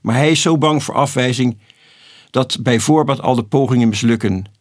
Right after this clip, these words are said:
En dat mislukken versterkt dan weer de angst voor afwijzing. Angst geeft ook een tunnelvisie. Men kan alleen maar zien dat het hopeloos is en er geen oplossing is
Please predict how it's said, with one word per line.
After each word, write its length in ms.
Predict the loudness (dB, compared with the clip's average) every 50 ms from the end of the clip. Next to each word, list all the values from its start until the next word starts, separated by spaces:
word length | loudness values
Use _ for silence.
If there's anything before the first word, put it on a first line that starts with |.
| _ _ _ _ -20 -16 _
En 100 | -4 0
dat 140 | 0 2 2
mislukken 440 | 2 0 0 2 0 0 0 -2 -2
versterkt 460 | -2 -2 -2 0 0 0 0 0 0
dan 120 | 0 0
weer 300 | 0 2 0 0 -2 -4 -6
de 120 | -8 -4
angst 300 | -2 0 0 0 -2 -2
voor 120 | -4 -4 -2
afwijzing. 720 | -2 -2 -2 -2 -2 -2 -2 -4 -4 -6 -6 -6 -8 -12 _ _ _ _ _ _ _ _ _ _ _ _ _ _ _ _ _
Angst 240 | -2 0 0 0 2
geeft 200 | 2 0 2 2
ook 100 | 2 2
een 120 | 2 0
tunnelvisie. 720 | 2 2 2 2 2 2 0 0 -2 0 -2 -4 -6 -6 -10 -14 _ _ _ _ _ _ _ -4
Men 120 | -4 -2
kan 160 | 0 2 2
alleen 240 | 2 4 4 2 2
maar 180 | 2 2 0 2
zien 220 | 2 2 2 2
dat 120 | 2 2
het 140 | 0 0 0
hopeloos 540 | 2 2 2 2 2 0 0 0 0 0 -2
is 320 | -4 -4 -4 -6 -8 -8 -6
en 100 | -4 -2
er 60 | -2
geen 220 | 0 0 0 0 0
oplossing 500 | -2 -4 -2 -2 -2 -2 0 -2 -2 -2
is 360 | -2 -4 -4 -6 -8 -8 -12